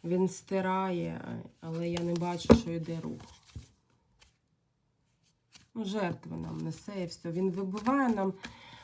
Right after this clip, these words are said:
от за рахунок, дивіться, Херсонщини, він вибиває людський ресурс найкращий. Що треба знати по Херсонщині? Каби.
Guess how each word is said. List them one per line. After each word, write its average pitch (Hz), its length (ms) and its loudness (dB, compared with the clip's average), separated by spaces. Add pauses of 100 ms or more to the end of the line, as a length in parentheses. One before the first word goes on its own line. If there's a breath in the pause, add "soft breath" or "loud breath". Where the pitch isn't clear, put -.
от 175 140 -4
за 180 100 4
рахунок, 196 420 0
дивіться, 180 380 0
Херсонщини, 190 760 0
він 180 220 0
вибиває 175 580 -2
людський 160 420 -6
ресурс 160 500 -8 (120)
найкращий. 165 800 -8 (4000 loud breath)
Що - 140 -12
треба 196 300 0
знати 190 320 2
по 180 140 -8
Херсонщині? 180 920 -6
Каби. 185 320 -8